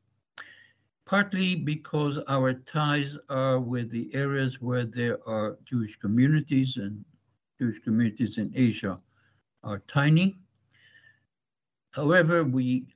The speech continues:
are the, very grateful to most Asian countries for one specific reason, and that is the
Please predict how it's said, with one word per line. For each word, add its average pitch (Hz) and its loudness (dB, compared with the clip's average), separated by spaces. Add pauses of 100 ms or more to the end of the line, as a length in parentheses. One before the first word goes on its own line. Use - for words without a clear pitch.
are 180 0 (180)
the, 117 -8 (300)
very 156 -2
grateful 147 -4 (140)
to 120 -4
most 151 -2
Asian 120 -2
countries 151 -4 (220)
for 120 -4
one 135 0 (120)
specific - -8
reason, 101 -4 (480)
and 110 -6
that 113 -2
is 110 -4
the 110 -2